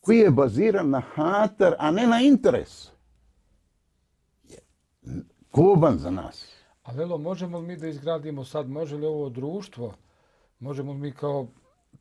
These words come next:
Speaker 2: te mini zajednice, kako ti spomenuta, mjesne zajednice,
Speaker 1: Ja, ja.
Speaker 2: znači u praktičnom
Speaker 1: Ja.
Speaker 2: smislu, čak i mjesne zajednice, <coughs> pa sve do nivoa države,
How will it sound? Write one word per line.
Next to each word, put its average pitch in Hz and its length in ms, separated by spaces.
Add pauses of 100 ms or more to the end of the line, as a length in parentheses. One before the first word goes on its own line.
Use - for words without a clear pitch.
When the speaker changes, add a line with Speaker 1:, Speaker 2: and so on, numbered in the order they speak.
(140)
Speaker 2:
te 139 160
mini 185 300
zajednice, 139 680 (200)
kako 131 240
ti 135 160
spomenuta, 135 600
mjesne 131 380
zajednice, 113 560 (260)
Speaker 1:
Ja, - 80
ja. 87 140
Speaker 2:
znači 127 240
u 127 40
praktičnom 147 480
Speaker 1:
Ja. 120 40
Speaker 2:
smislu, - 360 (360)
čak 180 140
i 147 200
mjesne 190 340
zajednice, 151 520 (340)
<coughs> 117 340
pa 131 120
sve 175 220
do 156 160
nivoa 147 420
države, 131 580